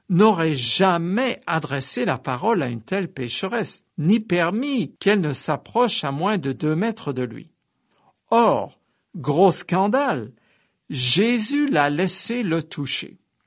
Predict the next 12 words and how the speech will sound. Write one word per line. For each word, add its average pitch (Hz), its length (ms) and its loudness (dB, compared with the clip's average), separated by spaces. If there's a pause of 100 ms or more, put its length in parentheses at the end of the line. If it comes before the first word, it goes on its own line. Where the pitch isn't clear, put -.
(420)
C'est - 180 2
ce 202 140 6
qui 156 160 -6
fait 123 160 -6
penser 175 400 -2
à 113 80 -6
Simon 175 640 -4 (100)
que 135 140 -8
ce - 180 -4
faiseur 185 460 -4
de 117 120 -8
miracles 170 680 -4